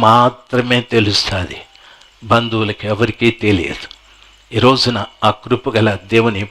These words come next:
పాదాల చెంత కూర్చున్న మీ అందరికీ నా మనవి, సమయం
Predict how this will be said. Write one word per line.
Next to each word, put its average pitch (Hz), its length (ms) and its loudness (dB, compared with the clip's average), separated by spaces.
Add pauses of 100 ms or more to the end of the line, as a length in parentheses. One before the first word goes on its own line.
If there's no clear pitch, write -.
పాదాల 110 400 0 (140)
చెంత 101 240 -8 (120)
కూర్చున్న 110 460 0 (720)
మీ 113 100 -4 (120)
అందరికీ 117 640 0 (160)
నా 107 80 2 (140)
మనవి, 95 440 -2 (840)
సమయం 110 540 0